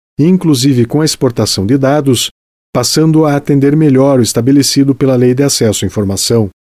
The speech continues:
Com o aprimoramento dos portais de transparência, ficou mais fácil ao cidadão obter informações com novos mecanismos de busca e exportação de dados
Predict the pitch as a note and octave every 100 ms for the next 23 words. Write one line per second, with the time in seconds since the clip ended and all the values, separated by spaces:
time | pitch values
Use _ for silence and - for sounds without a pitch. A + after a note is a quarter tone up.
0 | _ _ _ _ - D#3 F3+ E3 E3 E3
1 | D3 C3+ B2 A2+ G#2 A#2 - G#2 G2 F#2+
2 | G#2+ - C#3+ C#3 F3 - B2 - _ _
3 | - C3 D#3+ E3+ F#3+ - D#3+ D#3+ - A2+
4 | G#2 B2 C3+ C3+ D#3 D3+ - A#2+ A2+ B2+
5 | D#3 D3+ D#3 F3+ F3 - _ _ - C#3+
6 | C#3+ E3+ D#3+ B2+ E3 F#3 D3+ D#3 E3 E3
7 | D3+ D3+ B2 E3+ G3 - A2 G2+ - -
8 | A2+ A2 - G#2+ E3 C#3 C3+ C#3 B2+